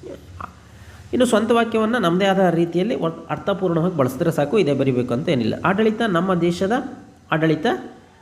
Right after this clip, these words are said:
ಪ್ರಜೆಗಳ ಬಳಿ ಇರುತ್ತದೆ ಅನ್ನೋದಾಗಿದೆ. ದೇಶಭಕ್ತ, ದೇಶಕ್ಕಾಗಿ ದುಡಿಯುವವನೇ ನಿಜವಾದ ದೇಶಭಕ್ತ ಅನ್ನೋದಾಗಿದೆ. ಇನ್ನು ಅಸಹಕಾರ, ಗಾಂಧೀಜಿರವರು ಅಸಹಕಾರ ಚಳುವಳಿಯನ್ನು ಪ್ರಾರಂಭ ಮಾಡಿದ್ರು ಅಂತ ಬರಿಬೋದು. ಇನ್ನು ಚಳುವಳಿ,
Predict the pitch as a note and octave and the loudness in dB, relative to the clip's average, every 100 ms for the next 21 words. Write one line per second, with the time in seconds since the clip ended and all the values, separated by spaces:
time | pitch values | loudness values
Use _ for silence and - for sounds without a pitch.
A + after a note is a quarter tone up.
0 | - _ _ E3+ D#3+ E3 C#3+ B2+ D#3+ C3 | -20 _ _ 0 2 4 2 2 0 0
1 | B2+ B2 A#2 G#2 B2+ C3 A2 F#2+ F3 D#3 | -2 0 0 0 -2 -2 -2 -2 -4 0
2 | F#3 F#3+ F3+ F3+ A#3 - - - E3 F3+ | 0 2 0 0 -2 -4 -6 -4 -2 -2
3 | G#3+ F#3 F3 E3+ D3 D3+ D#3 D#3 D3+ G#3+ | -2 0 0 0 0 0 2 2 0 -2
4 | G4 - C#3 C3+ C#3+ C#3 E3+ C3 C#3+ C#3 | -4 -4 -4 0 0 0 -2 -2 -2 -2
5 | C3 B2+ - A2+ A2 D#3+ G3+ A#2 A2 - | -2 -4 -2 0 0 -2 0 -2 -2 -6
6 | F#4+ - - - - - - A3 G3 F3+ | -8 -14 -20 -20 -20 -20 -8 0 2 2
7 | A3 G#3+ G#3 G#3+ F3 F3 G#3 A#3 A3+ G#3 | 2 0 -2 -2 0 0 0 -2 0 0
8 | F#3 A3 F#3 F3+ G#3+ G#3+ G3+ G3+ G#3+ F#3 | 0 2 0 0 0 0 0 0 0 0
9 | F3 E3 D#3 D3 A3+ - D3 C#3+ E3 D#3 | 2 2 0 -2 -2 0 0 0 -2 0
10 | C3 D3+ C#3 B2+ A#2 G#2+ - D3+ A#2+ A2+ | 0 0 -2 -2 -2 -4 -6 -4 -2 -2
11 | A#2+ G3 - - - - - A3 A3+ A3+ | -2 -2 -4 -8 -18 -20 -10 0 0 2
12 | G3 G#3+ G#3+ A3+ | 2 2 2 0